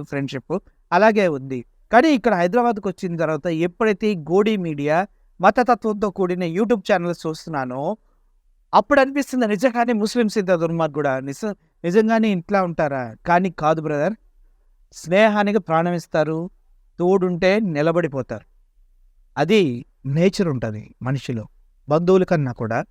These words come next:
స్నేహితులు, హిందూ అయినా, క్రిస్టియన్ అయినా, ముస్లిం అయినా, ఇంకెవ్వరైనా కూడా మనతో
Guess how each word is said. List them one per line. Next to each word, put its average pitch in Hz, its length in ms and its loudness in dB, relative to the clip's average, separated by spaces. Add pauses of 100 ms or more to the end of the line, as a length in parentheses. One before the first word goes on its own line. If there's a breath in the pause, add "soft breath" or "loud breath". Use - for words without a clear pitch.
(380)
స్నేహితులు, 180 720 -2 (1120)
హిందూ 202 340 4
అయినా, 143 320 2
క్రిస్టియన్ 165 580 -4
అయినా, 135 240 -4
ముస్లిం 143 500 -4
అయినా, 151 160 -6
ఇంకెవ్వరైనా 185 720 2
కూడా 120 240 -8 (880)
మనతో 135 420 0